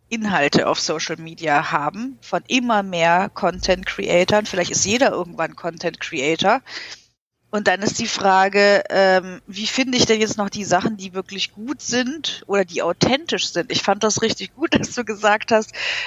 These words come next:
ich mach die authentisch und die müssen jetzt nicht so komplett glossy oder total perfekt sein. Das wird sich wahrscheinlich zukünftig schon in eine krasse Richtung entwickeln, oder wie schätzt du das ein?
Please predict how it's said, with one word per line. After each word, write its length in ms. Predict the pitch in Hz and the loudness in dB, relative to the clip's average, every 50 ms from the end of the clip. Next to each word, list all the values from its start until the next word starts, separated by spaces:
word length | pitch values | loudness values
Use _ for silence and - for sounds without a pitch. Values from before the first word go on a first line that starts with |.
| - - | -8 -6
ich 140 | 208 - | -4 -2
mach 200 | - 202 196 196 | 0 2 2 0
die 200 | 185 - 214 - | 0 -2 -2 0
authentisch 800 | - 165 175 - - 196 185 170 220 254 - 277 285 311 294 - - | 0 0 0 0 0 0 0 0 0 0 0 0 0 0 0 -2 -2
und 200 | - 220 208 208 | -4 -6 -6 -6
die 80 | 214 | -8
müssen 260 | 202 202 226 220 - 214 | -8 -6 -8 -8 -4 -2
jetzt 260 | 202 202 - - - | -2 -2 -2 -4 -6
nicht 160 | 196 208 - | -4 -4 -4
so 140 | - 196 202 | -4 -6 -10
komplett 560 | - - 202 190 196 190 - 190 180 - - | -10 -10 -10 -10 -10 -4 -2 -2 -2 -2 0
glossy 480 | - 165 170 202 - 202 247 240 240 - | 0 2 2 2 2 0 -2 -2 0 0
oder 400 | - 190 185 190 185 185 185 185 | 0 2 4 6 6 6 4 2
total 380 | - - - 196 190 175 175 | -2 -10 -6 -2 0 0 0
perfekt 500 | - - 180 175 - - 202 - _ - | -2 -4 -8 -6 -6 -6 -6 -6 _ -6
sein. 420 | - 208 202 202 208 220 233 254 - _ _ _ _ _ _ _ _ _ _ _ _ _ _ _ _ _ _ _ _ _ - - - | 0 2 4 4 4 2 0 -4 -10 _ _ _ _ _ _ _ _ _ _ _ _ _ _ _ _ _ _ _ _ _ -20 -10 -6
Das 180 | - 202 - - | -6 -6 -4 -2
wird 140 | 202 208 - | -2 -2 -2
sich 160 | - 233 - | -2 0 0
wahrscheinlich 340 | 214 202 202 190 180 - - | 0 2 2 2 2 0 -2
zukünftig 800 | - - 190 - - - 196 202 214 - - - 220 226 214 - | -4 -8 -12 -12 -12 -12 -10 -10 -12 -14 -10 -6 -6 -4 -4 -2
schon 220 | - 208 185 185 - | 0 0 0 0 -2
in 160 | - 190 185 | -2 -2 0
eine 80 | 180 | 0
krasse 640 | 180 - - - 196 190 - - 202 190 185 180 - | 0 0 0 0 0 0 0 2 4 6 6 6 4
Richtung 460 | - 247 277 - - - 392 349 262 | 2 2 2 2 2 0 -2 -2 -2
entwickeln, 580 | 190 175 180 - - - 175 175 - 190 185 180 | -4 -8 -8 -6 -4 -4 -2 0 0 0 -2 0
oder 220 | 175 185 190 185 | 0 0 0 0
wie 80 | 185 196 | 2 0
schätzt 320 | - - 185 - - - | 2 2 2 0 -2 -6
du 40 | 190 | -6
das 220 | 180 180 175 - - | -4 -4 -4 -4 -4
ein? 340 | - 143 147 147 - - | -4 -4 -6 -10 -16 -20